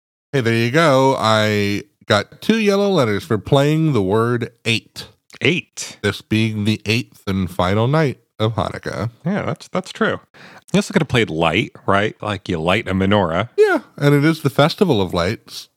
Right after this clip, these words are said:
Speaker 2: That's a pretty similar word, so I'm not gonna play it. Um, you got two yellows?
Speaker 1: That's right.
Speaker 2: Okay, I'm gonna try this one then. Ooh.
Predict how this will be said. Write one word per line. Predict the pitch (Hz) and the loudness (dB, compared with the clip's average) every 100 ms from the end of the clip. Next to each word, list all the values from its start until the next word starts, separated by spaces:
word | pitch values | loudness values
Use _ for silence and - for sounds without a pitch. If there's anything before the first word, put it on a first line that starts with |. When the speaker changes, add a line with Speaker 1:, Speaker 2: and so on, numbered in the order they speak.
| - | 0
Speaker 2:
That's | 131 | 0
a | 117 | -2
pretty | - 139 127 107 | 0 4 4 2
similar | - 127 110 95 95 90 | 0 0 0 0 0 0
word, | 90 90 80 | -2 -2 -4
so | - 95 | -2 -2
I'm | 95 | 0
not | 85 - | -2 -2
gonna | 78 | -6
play | - 85 82 | -4 -4 -2
it. | 80 - | -6 -2
Um, | 113 107 | 0 2
you | 123 | 2
got | 135 | 0
two | - 156 | 0 0
yellows? | 147 175 202 202 - | 2 0 -2 -6 -6
Speaker 1:
That's | 107 101 - | -2 -2 0
right. | 101 127 - _ _ _ - | 0 0 -4 _ _ _ -10
Speaker 2:
Okay, | 135 - 95 | -8 -8 -8
I'm | 104 107 | -6 -4
gonna | 107 | -4
try | 92 95 82 | -4 -6 -6
this | 98 - | -8 -8
one | 73 82 | -8 -6
then. | 104 101 - _ _ _ _ - | -8 -10 -16 _ _ _ _ -6
Ooh. | 110 | -6